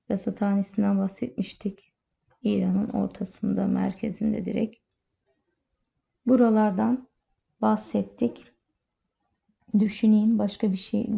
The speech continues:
demiş miydik? Ee, ha, evet. Ee, Horasan'dan bahsederken ne demiştik? İran'ın doğusundan Ceyhun Nehri'ne kadar demiştik. Bakın arkadaşlar,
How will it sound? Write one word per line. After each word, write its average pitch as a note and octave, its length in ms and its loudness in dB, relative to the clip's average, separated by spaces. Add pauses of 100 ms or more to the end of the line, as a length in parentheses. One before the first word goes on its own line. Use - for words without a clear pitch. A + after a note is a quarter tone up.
demiş G3+ 600 -2
miydik? G3+ 480 0 (760)
Ee, G#3+ 420 2
ha, G#3 260 2 (340)
evet. G3 340 0 (460)
Ee, G#3 140 2
Horasan'dan A#3+ 760 6
bahsederken A#3+ 720 2
ne B3 120 6
demiştik? A3+ 440 0
İran'ın A#3+ 760 4 (280)
doğusundan A#3 1000 6
Ceyhun A#3 480 6
Nehri'ne A3+ 480 4
kadar F#3 400 0
demiştik. F#3 500 -2 (420)
Bakın A#3 300 2
arkadaşlar, G#3+ 760 0